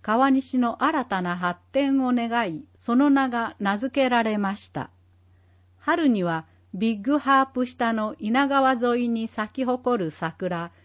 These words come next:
ソメイヨシノ並木。毎年多くの人が訪れる桜のスポットとしても知られています。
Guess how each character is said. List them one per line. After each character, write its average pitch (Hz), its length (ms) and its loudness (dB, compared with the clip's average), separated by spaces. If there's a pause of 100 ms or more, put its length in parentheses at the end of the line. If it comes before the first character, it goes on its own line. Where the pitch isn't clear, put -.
(160)
ソ 214 240 -4
メ 285 300 4
イ 269 60 2
ヨ 262 120 2
シ 247 160 -6
ノ 233 160 2
並 220 360 0
木。 - 260 -12 (560)
毎 226 260 0
年 226 520 -6 (100)
多 302 220 4
く 240 120 -4
の 214 160 0
人 247 240 -2
が 196 160 0
訪 214 240 -2 (160)
れ 220 160 -4
る 175 200 -4 (220)
桜 285 540 -2
の 277 140 2
ス - 160 -12
ポ 302 180 0
ッ 302 40 0 (120)
ト 214 140 -4
と 185 180 -2
し - 80 -16
て 233 160 -4
も 175 240 -2
知 - 200 -8
ら 208 120 0
れ 208 140 -2
て 196 200 -2
い 180 140 -2
ま 170 220 -4
す。 - 240 -20